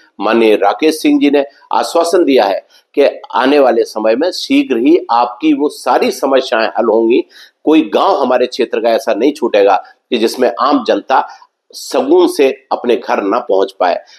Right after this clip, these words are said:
मैं पुनः सब, सभी वरिष्ठ नेतृत्व को, माननीय मोदी जी को, जिन्होंने हजारों करोड़ रुपया मध्य प्रदेश के लिए दिया है, हमारे, अ,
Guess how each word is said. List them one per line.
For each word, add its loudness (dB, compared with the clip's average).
मैं 2
पुनः 0
सब, -6
सभी 0
वरिष्ठ 0
नेतृत्व 0
को, 0
माननीय 2
मोदी 0
जी 2
को, 0
जिन्होंने 2
हजारों 0
करोड़ 0
रुपया 0
मध्य -2
प्रदेश -2
के -2
लिए 0
दिया 0
है, 2
हमारे, 0
अ, -4